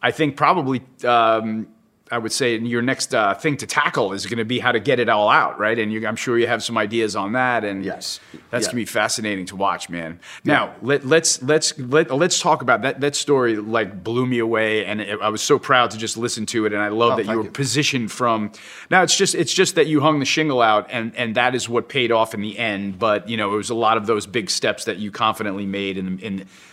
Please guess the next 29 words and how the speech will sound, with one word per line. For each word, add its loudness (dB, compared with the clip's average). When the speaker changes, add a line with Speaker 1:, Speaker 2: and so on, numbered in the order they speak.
Speaker 1:
in 0
the -2
process 0
that -2
are 0
really 0
impressive, -4
and, -4
and -4
Speaker 2:
Mm. -8
Speaker 1:
you -4
deserve 0
the -4
sort -2
of -4
luck -2
that -4
you -6
fell -2
into 2
along 2
the 0
way, 2
because -8
there -2
was -6
a -4
little 4
bit, 0